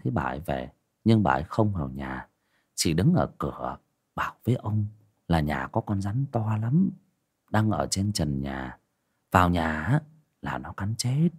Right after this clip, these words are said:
Mà ai mơ thấy bà thì bà cũng cười, cười như điên như dại.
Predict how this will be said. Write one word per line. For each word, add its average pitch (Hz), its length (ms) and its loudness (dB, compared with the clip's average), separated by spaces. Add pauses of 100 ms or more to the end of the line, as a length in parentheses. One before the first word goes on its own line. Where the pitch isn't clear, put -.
(1160)
Mà 101 160 10
ai 131 280 6
mơ 135 260 6
thấy 165 100 4
bà 80 340 6
thì - 160 -8
bà 71 200 -4
cũng - 260 -2 (220)
cười, 73 360 4 (220)
cười 90 200 10
như 113 140 6
điên 131 280 8
như 127 120 4
dại. 98 280 2